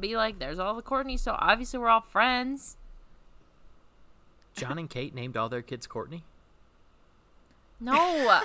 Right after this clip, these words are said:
Speaker 1: there were six <laughs> kid. No, that's,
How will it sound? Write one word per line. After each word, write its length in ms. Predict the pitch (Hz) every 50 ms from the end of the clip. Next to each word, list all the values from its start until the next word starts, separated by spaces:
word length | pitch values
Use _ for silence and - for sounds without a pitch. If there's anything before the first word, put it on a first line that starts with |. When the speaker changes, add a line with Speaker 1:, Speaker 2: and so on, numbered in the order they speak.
| - - -
Speaker 1:
there 200 | 190 233 254 277
were 160 | 285 269 269
six 640 | - - - - 311 359 - - - 698 - - - - - - - - - - - 587 -
<laughs> 460 | - - - _ _ - - - -
kid. 360 | - - 285 330 330 277 - - - -
No, 340 | 190 233 277 330 339 240 180
that's, 320 | 165 170 196 - - -